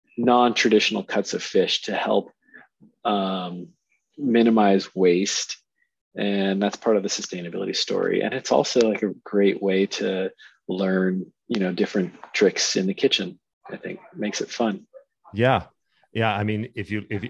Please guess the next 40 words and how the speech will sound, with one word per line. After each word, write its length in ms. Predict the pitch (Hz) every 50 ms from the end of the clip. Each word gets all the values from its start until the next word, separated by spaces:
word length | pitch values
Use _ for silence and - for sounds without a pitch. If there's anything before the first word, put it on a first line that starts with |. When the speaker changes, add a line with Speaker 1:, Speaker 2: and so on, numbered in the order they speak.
| -
Speaker 2:
if 180 | - 107 - -
you 100 | 120 104
like 220 | 104 120 127 123
sushi 400 | - - - 135 123 - - 104
grade, 340 | 85 92 92 87 87 90 -
all 260 | - 101 101 110 117
of 80 | 110 101
it's 180 | 101 - - -
sushi 300 | 95 87 - - 90 80
grade, 380 | 85 85 80 80 80 82 82 - _ _ _ _ _ _ _ _ _ _ _ _ _
which 240 | - 104 95 - -
make, 220 | 107 107 107 -
which 240 | 120 110 104 - 117
makes, 200 | 120 107 - -
we 100 | 110 127
were 80 | 135 127
talking 320 | - 127 113 107 - 110 104
before 280 | 98 - - 110 107
we 80 | 101 95
came 240 | - 107 104 101 110
on, 180 | 113 113 98
it's, 220 | 98 - - - -
it's 220 | - 113 - - -
so 200 | - 117 104 107 -
easy 440 | - 127 147 170 147 120 113 98 98
to 120 | - - 107
prepare. 560 | - 90 - - - - 123 135 127 104 90
That's, 140 | 85 85 -
like, 100 | 95 87 90
underrated. 540 | 113 113 107 107 92 92 98 104 101 87 82
All 100 | 90 107
you 80 | 120 113
need 120 | 107 110
is 120 | 107 95 87
a 60 | 87
good 200 | - 98 92 85
knife, 320 | 82 80 80 95 117 - _ - 104 85 76 - 151 113 - - - _
<laughs> 540 | - - - - - - - _ _ _ -
Speaker 1:
Yeah. 140 | - 101 101
Speaker 2:
right? 240 | 110 135 143 -